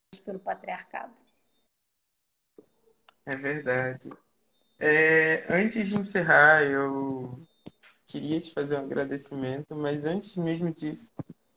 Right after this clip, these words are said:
Speaker 2: queria fazer um pouco uma reflexão, né, do quanto a gente, a tecnologia é ótima, porque eu daqui de João Pessoa posso conversar com você e transmitir isso pra vinte mil pessoas.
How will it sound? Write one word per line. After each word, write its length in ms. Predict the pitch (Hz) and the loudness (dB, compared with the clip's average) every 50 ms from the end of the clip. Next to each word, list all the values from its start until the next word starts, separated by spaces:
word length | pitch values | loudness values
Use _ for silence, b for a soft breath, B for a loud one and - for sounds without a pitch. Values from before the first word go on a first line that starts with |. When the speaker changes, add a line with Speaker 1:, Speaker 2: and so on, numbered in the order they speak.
| _ _ - | _ _ 0
Speaker 2:
queria 200 | 160 165 165 165 | 2 2 2 2
fazer 240 | 170 170 165 170 160 | 0 -2 0 0 -2
um 80 | 160 | -2
pouco 240 | - - 156 151 - - | -4 -4 -6 -6 -6 -6
uma 140 | 165 160 156 | -6 -6 -4
reflexão, 760 | 165 165 160 - - 156 156 - - - - 139 127 127 139 151 | -4 -6 -6 -6 -6 -8 -8 -8 -10 -8 -6 -4 -4 -4 -4 -6
né, 200 | 147 135 135 135 - | -8 -10 -10 -10 -12
do 80 | 143 - _ | -16 -14 _
quanto 300 | - 143 143 156 165 - | -8 -8 -6 -6 -6 -4
a 60 | 170 165 | -4 -4
gente, 920 | 160 160 151 147 151 156 - - - 170 165 165 165 165 165 160 156 156 156 | -4 -4 -6 -6 -6 -6 -6 -4 -4 -4 -4 -2 -2 -4 -4 -4 -4 -4 -4
a 100 | 160 151 | -6 -6
tecnologia 680 | - - 151 - - 156 151 156 156 147 - 156 156 | -6 -6 -10 -8 -8 -6 -4 -4 -4 -2 0 2 2
é 20 | |
ótima, 560 | 151 139 127 127 151 170 - - 220 226 233 - - _ _ _ - - _ - - _ - | 4 6 6 6 4 2 -2 -4 -6 -6 -6 -8 -12 _ _ _ -20 -20 _ -20 -20 _ -2
porque 640 | 156 151 156 - - 151 143 143 143 139 135 - - - - | -2 -2 -2 0 0 0 2 2 2 0 0 -2 -6 -6 -4
eu 240 | - 151 156 165 165 | 0 2 2 2 0
daqui 280 | 165 156 151 - - 165 | 0 -4 -4 -4 -6 -10
de 120 | 160 - | -8 -6
João 160 | - 160 160 | -6 -6 -6
Pessoa 580 | 160 - 180 175 - - 147 143 147 151 147 - | -6 -8 -10 -8 -4 0 2 2 2 2 0 0
posso 260 | - 139 139 139 - | -2 -4 -6 -6 -6
conversar 580 | - 147 147 147 151 151 147 - - 147 135 139 | -6 -4 0 2 2 2 0 -2 -2 -2 -2 -2
com 140 | - 156 156 | -2 -4 -2
você 500 | 147 156 151 147 - - 139 139 143 143 | -2 -2 -2 -4 -4 -2 0 0 0 0
e 80 | 139 - | -2 -4
transmitir 680 | - 139 143 147 147 175 160 151 147 - - 151 135 | -4 -2 -2 -4 -4 -6 -8 -6 -6 -6 -4 0 2
isso 300 | 135 135 135 131 113 - | 2 0 0 -4 -8 -4
pra 340 | - 147 147 143 143 139 135 | 0 2 4 4 4 4 2
vinte 400 | 139 139 139 147 - - - 165 | -2 -4 -6 -6 -6 -6 -4 -4
mil 160 | 160 156 151 | -4 -4 -4
pessoas. 720 | - 156 151 - - - 135 135 135 151 190 - - - | -4 -6 -6 -4 -4 -4 -2 0 0 0 -2 -6 -12 -16